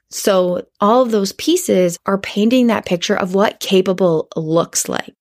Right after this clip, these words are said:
So instead of someone else trying to, like, figure it out, they're sitting there like, "I can't do Facebook ads. I don't know how to. There's too many options. I hate how this feels. I hate how it looks. I never know if I've done it properly."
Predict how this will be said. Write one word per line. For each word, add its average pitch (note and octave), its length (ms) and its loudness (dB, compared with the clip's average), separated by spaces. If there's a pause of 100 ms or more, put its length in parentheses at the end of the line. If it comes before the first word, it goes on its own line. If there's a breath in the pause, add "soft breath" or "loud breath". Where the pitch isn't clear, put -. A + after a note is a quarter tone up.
(160)
So G#3 140 -2
instead G#3+ 220 0
of F#4 100 2
someone A#3+ 240 0
else G#3 200 -2
trying F#3+ 220 0
to, F#3 60 0
like, E3+ 180 -4
figure F3+ 300 -2
it E3+ 80 2
out, D#3+ 160 0
they're E3+ 120 0
sitting F#3+ 340 0
there E3+ 140 0
like, D#3 280 0
"I D#3+ 140 0
can't D#3 260 -2
do D#3 100 -2
Facebook D3+ 360 -4
ads. D3+ 260 -4 (100)
I F3 140 0
don't F3+ 160 -2
know F3 60 -2
how D#3 260 -4
to. D#3 320 -2 (240 loud breath)
There's E3 180 -4
too F3 180 0
many G#3+ 180 2
options. D3+ 560 0
I D3 100 -4
hate E3 280 0
how F#3+ 120 2
this G3 160 -4
feels. D#3+ 300 -2
I D3+ 80 -2
hate D#3 180 -2
how F3+ 180 0
it D#3 60 -2
looks. D#3+ 340 0 (140)
I F3+ 140 0
never E3+ 320 2
know E3+ 260 0
if E3 160 -4
I've D#3 140 -6
done D3+ 160 0
it F#3 100 -2
properly." D#3 640 -2